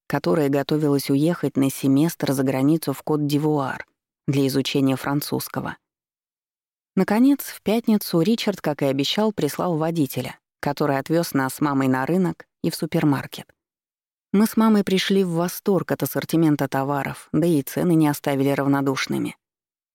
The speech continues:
Вообще-то цены маму расстроили, и она решила, что будет отправлять мне продукты из Хо, когда вернется. К моему приятному удивлению, водитель по имени Мэнса не уехал, высадив нас у дома. «Фо Ричард назначил меня вашим личным водителем.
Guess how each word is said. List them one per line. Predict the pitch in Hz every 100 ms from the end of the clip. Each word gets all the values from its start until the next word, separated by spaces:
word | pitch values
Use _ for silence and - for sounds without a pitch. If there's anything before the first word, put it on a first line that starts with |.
| _ _ _ _
Вообще-то | 175 180 - 262 190
цены | - - 220 196
маму | 165 175 165
расстроили, | 165 - - 135 127 120 - _ _ _
и | 175
она | 214 226
решила, | 190 - 240
что | 196 -
будет | 180 208 190
отправлять | 170 170 175 208 -
мне | 170
продукты | 170 160 190 - 190
из | 185
Хо, | - - 139 - _
когда | 143 143 143
вернется. | 156 160 131 127 - - - _ _ _ _ _ _ _ _ -
К |
моему | 160 151 147 139
приятному | 147 143 135 139 139
удивлению, | 139 143 156 185 165 135 151 _ _
водитель | 175 202 233 214
по | - 151
имени | 156 151 143 139
Мэнса | 143 180 190 -
не | 175 190
уехал, | 208 190 147 139
высадив | 139 143 139 131 123
нас | 135 -
у | 151
дома. | 147 127 - _ _ _ _ _ _ _ _ _ _ _ _
«Фо | 147 147
Ричард | 165 - 170
назначил | 147 139 143 160 165
меня | 151 151 147
вашим | 139 147 147
личным | 139 156 160 143
водителем. | 143 156 175 135 110 147